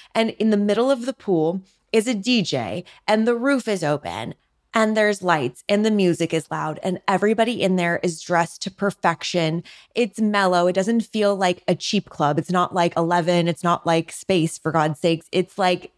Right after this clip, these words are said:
a very nice restaurant. And it was such a vibe. We walked to the back of the restaurant, around the pool, like,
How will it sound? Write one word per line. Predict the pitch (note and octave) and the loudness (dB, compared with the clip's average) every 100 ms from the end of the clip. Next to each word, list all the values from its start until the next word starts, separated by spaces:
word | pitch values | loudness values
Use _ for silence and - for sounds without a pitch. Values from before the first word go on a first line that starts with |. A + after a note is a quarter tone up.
| - | -2
a | G#3 | 0
very | F#3 G#3 G3+ F#3 | 2 2 2 2
nice | F3+ E3+ E3 - | 2 0 -2 -2
restaurant. | D#3+ C#3+ D#3+ D3 E3+ G3+ - - - - - | -2 -2 -4 -4 -4 -6 -12 -20 -20 -20 -8
And | B3 B3 | -2 2
it | B3 - | 0 0
was | G3+ G3 F#3+ F#3+ G3 - - | 2 2 2 0 -6 -14 -20
such | - - - F#3 G3 - - - | -18 -16 -2 0 0 -2 -4 -2
a | A#3+ | 0
vibe. | F#3 E3 D3+ D#3+ | 2 2 4 2
We | E3 | 2
walked | F#3 F3 G3 | 2 2 2
to | C4+ | -2
the | D4 - - | -2 -2 0
back | F#3 F#3+ | 0 0
of | G#3 | -2
the | A3 | 0
restaurant, | F#3 E3 - E3+ - | 2 0 0 -2 0
around | E3+ E3 F3 G3 | 0 0 0 0
the | G#3+ | -2
pool, | - - E3+ D#3+ | -4 0 2 4
like, | F3 E3+ - | 2 0 -4